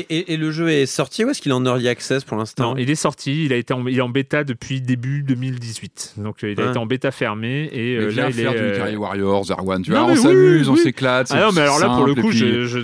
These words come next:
Speaker 2: je ne, je n'y retournerai pas.
Speaker 3: t'allumes ta Switch, tu fais une partie vite fait, et puis voilà, t'es, t'es bien, t'es content.
Speaker 2: Mais c'est, en fait, alors, ce qui, ce qui est, ce qui est impressionnant, j'a-, j'arrive pas à
Speaker 3: Tu te fais du
Speaker 2: comprendre.
Speaker 3: mal, là, tu
Speaker 2: Non,
Speaker 3: te fais du
Speaker 2: non,
Speaker 3: mal.
Speaker 2: non, non, mais j'ai, en fait, ce qui est la, la question qui est vraiment à se poser, c'est,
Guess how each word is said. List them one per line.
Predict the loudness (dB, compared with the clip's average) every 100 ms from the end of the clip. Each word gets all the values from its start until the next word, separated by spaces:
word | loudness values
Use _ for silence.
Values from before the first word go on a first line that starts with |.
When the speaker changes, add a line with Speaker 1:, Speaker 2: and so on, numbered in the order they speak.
| -6
Speaker 2:
je | -6
ne, | -6 -6
je | -6 -6
n'y | -4
retournerai | -2 -2 -2 2
pas. | 2
Speaker 3:
t'allumes | 2 2
ta | 0
Switch, | -2 -2 -2 -2
tu | -6
fais | -4
une |
partie | -4 -8 -8 -8 -8
vite | -10
fait, | -8 -6
et | -6
puis | -8
voilà, | -10 -8
t'es, | -8
t'es | -6 -4
bien, | -4 -4
t'es | -6
content. | -4 -6 -10 _ _
Speaker 2:
Mais | 0 2
c'est, | 2 2 2 0 -6 -8 -12 -4
en | 0
fait, | 2
alors, | 2 2 0
ce | -2
qui, | -4
ce | -4
qui | -2
est, | -2 -2 -8 -18 -20 -20 -20 -16
ce | -4
qui | 0
est |
impressionnant, | 2 2 2
j'a-, | 0 0
j'arrive | 0 0 0
pas | 0 0
à |
Speaker 3:
Tu | 0
te | 0
fais | 0
du | 2
Speaker 2:
comprendre. | 2 2 0
Speaker 3:
mal, |
là, | -2
tu | 0
Speaker 2:
Non, | 2
Speaker 3:
te |
fais | 4
du | 4
Speaker 2:
non, |
Speaker 3:
mal. | 4
Speaker 2:
non, | 2
non, | 2 0
mais | 0
j'ai, | 2 0
en | 0
fait, | -2
ce | 0
qui | 0
est | 2
la, | 0
la | -2 -2 0
question | -2 -2 -4
qui | -2
est | -4
vraiment | -2 -4 -2
à |
se | -2
poser, | -4 -2 -2
c'est, | -2